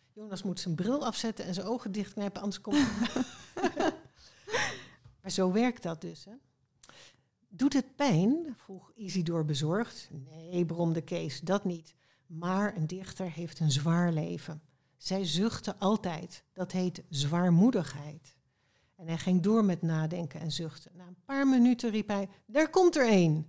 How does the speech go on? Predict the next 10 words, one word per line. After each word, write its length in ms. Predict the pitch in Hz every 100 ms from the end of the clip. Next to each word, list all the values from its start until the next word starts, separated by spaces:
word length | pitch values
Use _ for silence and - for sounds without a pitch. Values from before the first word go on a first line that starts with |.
| -
"Waar?" 420 | - 254 254 180 175
vroeg 260 | - 185
Isidor 420 | 208 175 170 175
en 60 | 170
hij 100 | 170
keek 260 | 170 175 -
verbaasd 460 | 160 175 180 -
om 80 | 185
zich 200 | 180 170
heen. 340 | 170 160 160